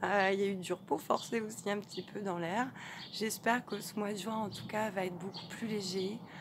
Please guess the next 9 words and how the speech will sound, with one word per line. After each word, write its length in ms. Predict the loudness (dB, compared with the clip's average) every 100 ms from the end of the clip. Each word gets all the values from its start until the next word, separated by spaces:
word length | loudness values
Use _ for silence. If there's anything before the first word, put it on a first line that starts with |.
| -12 -6 0
euh, 560 | 2 4 4 2 0 -2 -4 0
qu'on 100 | 2
va 420 | 6 6 6 4
être 440 | 2 0 -4 -4 -2 0
un 140 | 0
petit 180 | 0 -4
peu 160 | -4 -2 0
plus 180 | 4 4
apaisé, 600 | 4 2 2 4 4